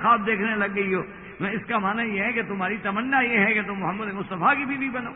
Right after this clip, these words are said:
کیونکہ ان لوگوں کے نزدیک بھی چاند کی تشبیہ جو تھی نا، وہ صرف سرکار دو عالم سے بنتی۔ اسی لیے بی بی عائشہ رضی اللہ تعالی عنہا بھی فرماتی ہے نا کہ میں نے بھی خواب دیکھا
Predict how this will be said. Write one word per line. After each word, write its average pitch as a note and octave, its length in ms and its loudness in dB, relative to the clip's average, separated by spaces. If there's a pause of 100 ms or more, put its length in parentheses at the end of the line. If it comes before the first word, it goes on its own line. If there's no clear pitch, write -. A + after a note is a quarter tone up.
(2000)
کیونکہ C#3+ 220 -6
ان F3 160 -2
لوگوں E3+ 300 -4
کے D#3+ 80 -4
نزدیک D#3+ 400 -6
بھی A3+ 120 -6
چاند A3 340 -2
کی G3 260 -6
تشبیہ G#3+ 320 -4
جو A3+ 140 -2
تھی F#3+ 180 -6
نا، B3 120 -4
وہ F#3 500 -6
صرف G#3+ 280 -6
سرکار F#3+ 400 -2
دو E3+ 160 -2
عالم F3+ 300 -2
سے D3 60 -10
بنتی۔ C3+ 320 -12 (1700)
اسی B3 280 -4
لیے D4 200 -2
بی A#3 140 -2
بی G#3 140 -2
عائشہ F#3+ 520 -2 (1300)
رضی D4 340 2
اللہ A#3 500 2
تعالی G#3 240 -2
عنہا G#3+ 300 0
بھی F#3+ 200 -6
فرماتی F3+ 460 -6
ہے F3 60 -2
نا G3+ 120 -8
کہ E3+ 120 -10
میں G3+ 180 -6
نے A#3 100 -6
بھی G3 140 -8
خواب D3+ 300 -6
دیکھا C#3 340 -8